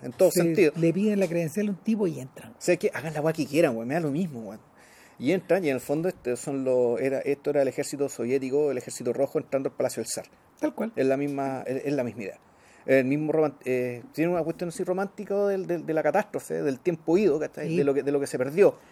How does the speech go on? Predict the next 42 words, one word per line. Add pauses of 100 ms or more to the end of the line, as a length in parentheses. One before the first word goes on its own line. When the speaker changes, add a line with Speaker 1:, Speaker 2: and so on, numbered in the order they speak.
(220)
Speaker 2:
Es
como
llegar
al
Titanic
mientras
se
hunde,
po. (440)
Speaker 1:
Exacto. (440)
¿Cachai?
O
peor,
bucear
dentro
del
Titanic
hundido
ya. (500)
Speaker 2:
Es
mejor
Speaker 1:
Dentro
Speaker 2:
metáfora,
Speaker 1:
del
Speaker 2:
de
hecho. (200)
Sí,
Speaker 1:
es
Speaker 2:
es
como
Speaker 1:
ponerse
Speaker 2:
lo,
Speaker 1:
a
bucear
en
Speaker 2:
es
Speaker 1:
el
Speaker 2:
como
lo
que
hace
Cameron.